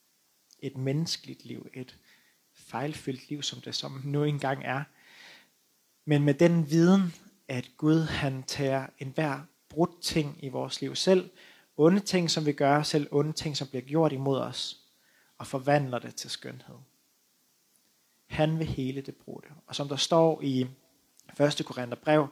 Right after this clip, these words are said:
kapitel femten, vers toogfyrre og treogfyrre, så står der sådan her. "Således er det også med de dødes opstandelse.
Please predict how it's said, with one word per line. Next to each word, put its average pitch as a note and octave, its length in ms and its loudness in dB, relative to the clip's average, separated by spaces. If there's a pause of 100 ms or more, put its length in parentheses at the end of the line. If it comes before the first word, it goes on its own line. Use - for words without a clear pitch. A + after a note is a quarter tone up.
(380)
kapitel C3 360 -6
femten, D#3 480 -2
vers A#2+ 400 -2
toogfyrre B2+ 520 -6
og A#2 60 -14
treogfyrre, D3 540 -4
så C#3 240 -14 (600)
står A#2 240 -8
der A#2+ 60 -10
sådan B2 160 -12
her. A#2 80 -12 (1080)
"Således F3 840 8
er D3 160 4
det E3 180 2
også D3 320 0
med C#3+ 160 0
de C#3 200 -8 (340)
dødes C3+ 300 2
opstandelse. - 720 -12